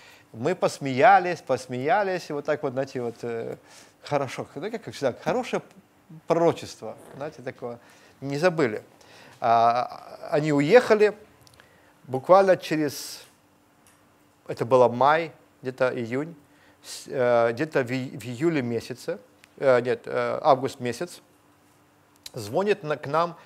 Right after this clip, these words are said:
а, наша бывшая хозяйка квартиры, где мы снимали на Толбухина к-, квартиру до этого. Э,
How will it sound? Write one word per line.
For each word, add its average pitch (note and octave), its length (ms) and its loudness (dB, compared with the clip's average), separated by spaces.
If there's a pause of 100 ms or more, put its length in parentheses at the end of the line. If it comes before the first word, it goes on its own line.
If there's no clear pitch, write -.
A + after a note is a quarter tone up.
(400)
а, A#2+ 180 2
наша C#3+ 280 -2
бывшая C3+ 580 -2
хозяйка C3 760 0
квартиры, C3 380 -4
где A#2 100 -2
мы A2+ 140 -6
снимали A#2+ 320 -2
на A#2 80 -4
Толбухина B2 600 -4
к-, A#2 320 -6
квартиру C#3 440 -4
до A#2+ 100 0
этого. A#2 380 -2 (640)
Э, A#2 800 0